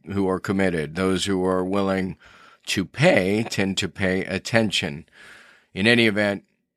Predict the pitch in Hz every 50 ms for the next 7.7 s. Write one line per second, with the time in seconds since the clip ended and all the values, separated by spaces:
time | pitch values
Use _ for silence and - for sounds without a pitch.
0 | _ _ _ _ _ _ _ _ - - - 113 110 110 113 110 107 107 107 107
1 | 107 107 104 104 104 101 95 - - - - 107 107 107 104 101 101 104 104 104
2 | 104 101 98 104 101 87 82 - - - - 110 107 107 104 104 104 101 - -
3 | - 95 95 92 90 92 90 - - 139 139 135 117 104 - 110 98 90 87 92
4 | 98 110 - - - - - 95 92 95 95 95 98 98 95 95 98 98 98 101
5 | - - - - - _ _ - - - - - - - _ _ _ _ _ -
6 | - 110 101 90 - - - 107 101 101 98 95 - - - - - 107 101 101
7 | 92 - - - 95 92 90 87 87 90 92 92 90 87